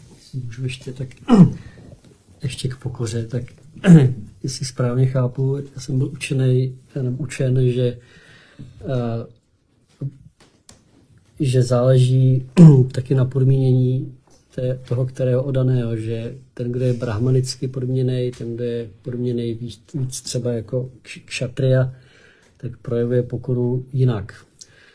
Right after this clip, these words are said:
Že to souvisí s tím, že třeba Arjuna, <clears throat> nebo já jsem přesvědčený, že Arjuna zabíjel své příbuzné a ty, které měl rád, protože byl pokorný, protože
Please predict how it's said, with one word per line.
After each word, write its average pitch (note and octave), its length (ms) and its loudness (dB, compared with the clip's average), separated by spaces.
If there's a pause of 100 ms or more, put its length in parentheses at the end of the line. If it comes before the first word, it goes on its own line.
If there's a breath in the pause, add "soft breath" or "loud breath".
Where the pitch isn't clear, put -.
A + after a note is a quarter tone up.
(560 loud breath)
Že A#2 220 -2
to B2+ 340 -2
souvisí C3 800 -2
s - 240 -10
tím, B2+ 520 0 (460)
že B2+ 280 -2
třeba B2+ 300 -2
Arjuna, C3+ 680 0 (200)
<clears throat> - 1200 4
nebo B2 180 -6
já A#2 100 -6
jsem B2+ 180 2
přesvědčený, C3 800 2
že C3 140 0
Arjuna C3 420 2
zabíjel B2 680 0 (240)
své A2+ 360 -10
příbuzné A#2 840 -4
a A2 100 -14 (260)
ty, - 100 -10
které A#2 320 -8
měl A#2 240 -6
rád, G#2+ 260 -8
protože - 360 -10
byl A#2+ 160 -8
pokorný, G#2+ 640 -10
protože G2+ 480 -16